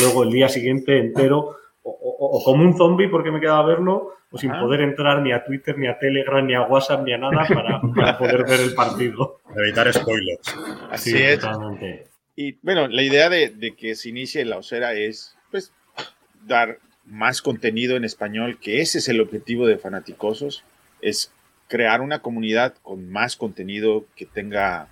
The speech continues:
Speaker 2: diferentes pu-, puntos de vista y opiniones al respecto, y que se reconozca a los fans de Chicago, porque dentro de Estados Unidos es un, es el tercer mercado más importante para la N F L. Fuera de Estados Unidos no estamos igual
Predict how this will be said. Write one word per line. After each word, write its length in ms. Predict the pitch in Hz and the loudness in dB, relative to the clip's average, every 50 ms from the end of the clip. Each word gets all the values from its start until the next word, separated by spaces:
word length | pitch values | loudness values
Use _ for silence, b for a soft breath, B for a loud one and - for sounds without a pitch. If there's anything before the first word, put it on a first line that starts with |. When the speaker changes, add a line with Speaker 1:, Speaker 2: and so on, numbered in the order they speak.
| _ _ _ _ _ | _ _ _ _ _
Speaker 2:
diferentes 640 | - 117 110 - 117 107 113 113 - 190 - - - | -10 -8 -2 0 2 2 2 2 0 -2 -2 -2 -8
pu-, 160 | - - - - _ _ _ _ | -10 -10 -10 -10 _ _ _ _
puntos 340 | - 127 131 - 156 147 127 | -6 -4 -2 0 -2 -2 0
de 100 | 127 113 | 0 0
vista 460 | 110 117 147 147 - - 156 151 151 | 0 0 0 -2 -2 2 2 4 4
y 100 | 143 107 | 2 2
opiniones 680 | 98 90 - - 110 104 107 123 139 147 127 117 110 110 | 0 -2 -4 -6 -4 -2 0 0 0 0 -2 -4 -4 -6
al 100 | 95 95 | -8 -8
respecto, 580 | 98 95 - - - 123 - - - 110 98 - b b b b _ _ _ | -8 -12 -10 -4 -4 -4 -4 -2 -6 -6 -6 -6 b b b b _ _ _
y 120 | - 131 117 | -12 -12 -12
que 600 | _ - - 123 120 120 117 117 117 117 117 113 113 | _ -6 -2 0 0 2 2 2 2 2 0 0 -2
se 260 | - 127 120 120 117 | -2 0 0 0 0
reconozca 500 | 113 123 - 120 123 135 160 - - 190 | -2 -2 -2 -2 0 0 0 2 4 4
a 40 | 185 | 4
los 420 | 165 143 120 - - - - - | 4 4 0 -4 -12 -16 -16 -10
fans 220 | - 127 123 127 139 | -4 -2 -2 -2 -2
de 100 | 143 135 | -8 -8
Chicago, 520 | - - - - 143 139 147 123 113 117 107 _ _ _ _ _ _ | -8 -6 0 2 2 2 2 0 -4 -6 -10 _ _ _ _ _ _
porque 440 | - - - - _ - - 104 98 | -12 -12 -12 -12 _ -10 -6 -4 -2
dentro 320 | 95 107 104 95 - 110 113 | 0 0 0 0 2 4 4
de 60 | 110 | 4
Estados 340 | 110 - - 131 143 117 131 | 4 4 4 4 4 4 0
Unidos 280 | 131 139 143 139 123 147 | -4 -4 -4 -4 -4 -4
es 160 | 143 - - | -6 -6 -8
un, 240 | 139 139 139 131 - _ _ - | -12 -12 -12 -14 -16 _ _ -8
es 480 | - 110 110 - - - - - - _ _ _ - - - | -6 -6 -6 -6 -12 -14 -16 -18 -20 _ _ _ -10 -8 -8
el 120 | 101 98 | -6 -4
tercer 300 | - 110 107 - - 131 | -4 -4 -2 0 -2 -2
mercado 380 | 127 131 120 107 - 123 127 123 | -2 -2 -8 -4 -2 0 0 0
más 240 | 113 117 113 113 - | 0 -2 -4 -4 -6
importante 520 | 127 113 - 101 92 - 110 107 - - | -6 -10 -10 -12 -14 -12 -8 -8 -8 -8
para 200 | - - 98 90 | -10 -14 -16 -16
la 140 | 90 90 175 | -14 -16 -16
N 100 | - - | -16 -18
F 220 | - _ - 98 | -18 _ -12 -12
L. 180 | 101 135 160 185 _ _ _ _ _ _ | -10 -10 -12 -14 _ _ _ _ _ _
Fuera 220 | - - 139 160 | 0 4 4 6
de 80 | 156 135 | 6 4
Estados 360 | 117 - - 127 127 117 110 | 4 2 0 0 0 0 0
Unidos 420 | - 110 113 117 120 110 - 87 80 | -2 -4 -2 -2 -2 -4 -6 -8 -14
no 420 | 98 107 110 107 110 110 110 120 127 | -12 -10 -8 -6 -4 -2 -2 -2 -2
estamos 480 | 127 127 - 110 104 104 98 92 - | -2 -4 -4 -4 -4 -4 -6 -8 -10
igual 360 | - 82 80 92 101 127 147 | -10 -6 -4 -2 -2 -4 -4